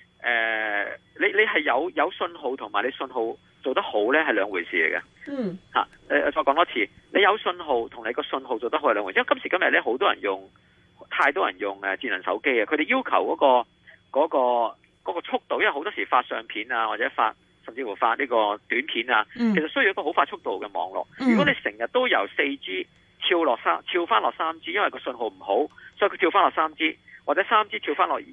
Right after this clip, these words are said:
Speaker 1: 甚至乎跳，跳返落二G嘅話呢，啲客戶係好多抱怨嘅，會係，
Speaker 2: 嗯。
Speaker 1: 即係個品質，即係你收到同你真正用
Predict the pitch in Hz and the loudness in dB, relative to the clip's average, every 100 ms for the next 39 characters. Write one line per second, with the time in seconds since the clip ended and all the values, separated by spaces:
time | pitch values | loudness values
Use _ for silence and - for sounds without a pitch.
0 | - - 127 135 110 156 143 156 190 151 | -8 -6 -6 -6 -4 -4 -4 0 2 2
1 | 113 113 - 165 135 101 104 127 127 - | -2 -10 -6 -2 2 2 4 2 -2 -10
2 | - - - 175 143 135 131 151 214 - | -2 -2 2 2 2 -4 -2 -2 -4 -2
3 | 101 113 110 107 107 104 107 101 95 - | -6 -4 -8 -4 -2 -2 0 0 -2 -4
4 | 240 247 214 170 165 170 - _ _ - | 2 4 6 4 4 2 0 _ _ -6
5 | 147 - - - 294 214 - 277 269 147 | -4 -2 -4 0 2 2 2 2 2 -2
6 | 208 143 113 147 - 226 220 139 135 | -2 -6 -8 -8 -6 -6 -6 -6 -6